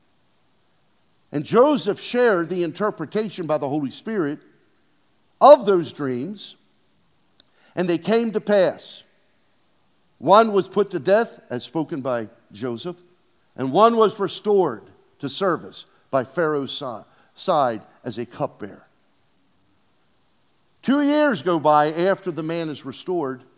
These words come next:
Then one night, Pharaoh has a dream. All of the sorcerers of Egypt just couldn't put their finger on it. They couldn't interpret it. Then you have the cupbearer who remembers.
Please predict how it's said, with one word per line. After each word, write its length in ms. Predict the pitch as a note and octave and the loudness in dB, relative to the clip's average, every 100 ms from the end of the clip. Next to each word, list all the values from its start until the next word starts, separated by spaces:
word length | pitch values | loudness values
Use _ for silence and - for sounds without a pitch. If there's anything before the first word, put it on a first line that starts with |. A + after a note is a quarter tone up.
| _ _ _ _ _ _ _ _ _ _ | _ _ _ _ _ _ _ _ _ _
Then 220 | C3+ C3+ D#3 | -8 -4 4
one 240 | C#4 C#4+ | 4 4
night, 340 | G#3+ E3 F#3 - _ _ _ | 4 2 0 -8 _ _ _
Pharaoh 480 | _ - C#4+ C4 A#2 | _ -14 -10 -10 -12
has 240 | F2 F2 - | -14 -18 -18
a 60 | |
dream. 260 | - - - _ _ _ _ _ _ _ _ _ - | -20 -20 -20 _ _ _ _ _ _ _ _ _ 4
All 240 | A3 C#4 C#4 | 8 8 8
of 80 | |
the 80 | A#3+ | 0
sorcerers 720 | - C#4 C#4 - F#3 E3+ B2+ | -4 -2 0 -2 -4 -4 -4
of 100 | E3 | -6
Egypt 420 | G#3+ F3+ - A2 _ _ | -6 -8 -10 -14 _ _
just 260 | - G#3 - | -6 -6 -4
couldn't 300 | A#3+ A3 F#3 | -2 -2 -4
put 220 | G#3 G3+ | -4 -4
their 120 | F3 | -6
finger 560 | C3+ - A3+ A3 B2+ G#2+ | -8 -10 -8 -6 -8 -10
on 220 | G#2+ F#2+ | -12 -16
it. 100 | F2+ - _ _ | -20 -20 _ _
They 120 | F3+ | -4
couldn't 360 | F3 A#3 A#3+ A3 | -2 0 0 -2
interpret 640 | F#3+ D#3+ E3+ G#3+ G#3+ D3 | -4 -4 -2 -2 -2 -10
it. 120 | A2+ - _ _ _ _ _ _ _ _ _ _ _ _ _ _ _ _ _ _ _ _ | -12 -16 _ _ _ _ _ _ _ _ _ _ _ _ _ _ _ _ _ _ _ _
Then 300 | - A3+ D4 | 2 4 4
you 160 | B3 G#3+ | 2 0
have 460 | F3 E3+ E3 C#3+ - _ _ _ - | 0 2 0 -4 -20 _ _ _ -12
the 80 | C3+ | -8
cupbearer 580 | - - - D#3 D3 C3+ | 0 0 0 -4 -4 -4
who 180 | F3+ | -6
remembers. 580 | E3+ F3 G#3+ F#3 G2 - | -6 -6 -6 -8 -12 -18